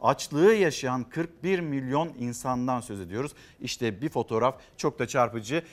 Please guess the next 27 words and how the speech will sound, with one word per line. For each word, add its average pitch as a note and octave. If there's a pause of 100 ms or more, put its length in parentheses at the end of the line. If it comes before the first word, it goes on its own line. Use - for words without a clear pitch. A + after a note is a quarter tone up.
(140)
Milliyet C#3
Gazetesi'nde. F#2+ (180)
Hemen C#4
geçelim B3
bir F#3
Hürriyet G#3+
Gazetesi. C#3+
Hürriyet F#3
Gazetesi'nin G3+ (300)
manşeti G3+
kokoreççi G3+
Ramazan G3
iki F#3+
milyon F#3
kaptırdı. F3+
Bu F#3
Bitcoin'lerle F3+
ilgili. C3 (300)
Ama G#3+ (180)
şimdi G#3+
hem C4
yarın C4+ (160)
hem B3
de B3
ondan G#3+
sonraki G3
gün F3